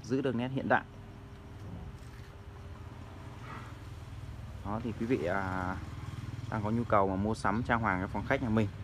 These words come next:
thì hãy cân nhắc và tham khảo video clip này của chúng tôi. Ok, xin chào mọi người nhé và hẹn gặp lại trong, à, những clip khác, và tôi sẽ để hình ảnh, à, chi tiết của sản phẩm này dưới phần mô tả video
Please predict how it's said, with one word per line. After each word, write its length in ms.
thì 60
hãy 100
cân 140
nhắc 220
và 320
tham 140
khảo 280
video 260
clip 380
này 220
của 60
chúng 100
tôi. 120
Ok, 260
xin 180
chào 180
mọi 120
người 200
nhé 120
và 100
hẹn 200
gặp 60
lại 220
trong, 220
à, 100
những 160
clip 200
khác, 200
và 80
tôi 160
sẽ 120
để 180
hình 140
ảnh, 200
à, 120
chi 140
tiết 160
của 80
sản 180
phẩm 260
này 200
dưới 240
phần 260
mô 180
tả 280
video 280